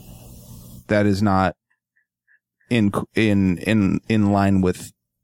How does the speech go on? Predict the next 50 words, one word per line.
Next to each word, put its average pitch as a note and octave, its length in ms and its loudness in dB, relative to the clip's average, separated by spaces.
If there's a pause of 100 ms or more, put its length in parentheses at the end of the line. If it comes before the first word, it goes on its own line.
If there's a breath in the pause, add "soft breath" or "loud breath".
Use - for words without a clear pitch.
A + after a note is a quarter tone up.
what G#2 320 0
I F#2+ 180 2
believe. E2 500 -4 (220 soft breath)
And B2+ 160 2
I'm A#2+ 60 2
not A2+ 160 2
just D#2 180 -2
talking D#2+ 260 -2
about - 180 0
religion. - 480 -2 (580 loud breath)
I'm G#2 100 0
talking F#2+ 220 0
about D#2 200 2
everything. - 580 -4 (380 loud breath)
You G2 100 0
know G#2 80 0
what F#2 80 2
I F2 60 2
mean? F2 220 0 (200 loud breath)
You C3+ 180 -2
can D3+ 120 -2
argue C3+ 280 2
with B2+ 280 0 (300)
people C3+ 260 2
about A#2+ 360 2
being B2 140 2
racist. - 580 -2 (760)
And A#2 160 2
they'd A2+ 60 4
be A2+ 140 2
like, G#2+ 480 2
"Yeah, C3 320 2
but G2+ 320 0
that A2+ 260 0
one A2+ 240 2
time A2 400 0
I F#2+ 140 0
ha-, G2 340 -2
I G2+ 80 0
got F#2+ 300 -2
beat G#2+ 160 2
up A2+ 160 -2
by F2 160 -2
four F#2+ 260 -2
black D#2+ 380 -2
guys," - 500 -2 (180)
you A#2+ 140 2
know, G#2+ 140 2
or G#2 120 4
whatever. G#2+ 580 0